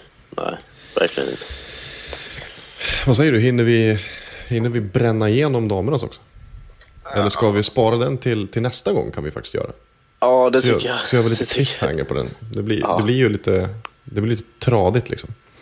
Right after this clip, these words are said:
Speaker 1: Ja, jag är rätt mosig också. Klockan börjar smyga framåt.
Speaker 2: Börjar
Speaker 1: Midnatt
Speaker 2: närma sig
Speaker 1: här.
Speaker 2: midnatt, absolut.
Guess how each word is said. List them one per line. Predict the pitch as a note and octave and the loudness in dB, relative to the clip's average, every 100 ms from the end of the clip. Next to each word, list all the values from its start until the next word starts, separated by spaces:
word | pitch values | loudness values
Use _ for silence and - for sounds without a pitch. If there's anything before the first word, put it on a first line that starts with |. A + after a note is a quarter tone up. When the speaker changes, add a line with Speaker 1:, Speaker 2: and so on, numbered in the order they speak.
| - - | -18 -2
Speaker 1:
Ja, | G#2 A#2 A#2 | 4 6 6
jag | A#2+ | 6
är | B2 | 4
rätt | A2+ | 2
mosig | B2 A#2+ - A2+ | 0 -2 2 2
också. | G2+ - F#2+ | 2 -2 -4
Klockan | - G#2+ A2+ A#2 | -4 -4 -2 -2
börjar | A2 A2 | 2 2
smyga | G#2 - - - _ A2+ - A1+ - | 2 -2 -6 -10 _ -6 -2 0 0
framåt. | - - G1+ G1+ - | 0 -2 -4 -6 -6
Speaker 2:
Börjar | - G#2+ G#2 | -2 0 0
Speaker 1:
Midnatt | - G#2+ | -2 0
Speaker 2:
närma | G#2 G2 G#2+ | 2 2 0
sig | - G2+ | -2 -4
Speaker 1:
här. | G2+ | -2
Speaker 2:
midnatt, | G2+ F#2+ A#2 - | -2 0 -2 -2
absolut. | F#2+ - A#2+ A#2 | -2 2 2 0